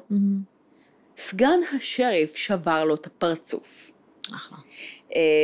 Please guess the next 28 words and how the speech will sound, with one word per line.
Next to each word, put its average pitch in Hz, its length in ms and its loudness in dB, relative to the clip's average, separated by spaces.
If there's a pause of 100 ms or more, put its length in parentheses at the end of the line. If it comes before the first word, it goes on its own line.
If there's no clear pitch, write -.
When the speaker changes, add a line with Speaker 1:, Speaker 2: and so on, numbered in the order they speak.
(200)
Speaker 2:
הוא 175 80 -12
שבר 170 120 0
Speaker 1:
מה 175 80 6
Speaker 2:
לו 190 60 4
Speaker 1:
הוא 190 80 2
Speaker 2:
את 185 60 -2
Speaker 1:
עשה 269 120 -4
לו? 196 60 0
Speaker 2:
הפרצוף 285 580 -2
ברמה 185 580 0
של 202 200 -2
ניתוחים. 170 680 0 (960)
ברמה 151 420 2 (340)
ממש, 165 400 0
ממש 151 280 -6
של - 280 -4
מולטיפל 175 600 0
שברים, 277 800 2 (520)
והוא 151 800 2
היה 156 80 2
צריך 151 360 -4
ניתוח, 254 800 2
וממש, 160 480 -2
ממש 156 200 -8
משהו 160 220 -6
קש-, - 220 -16 (300)
חריג 170 540 0 (100)
מאוד. 196 420 0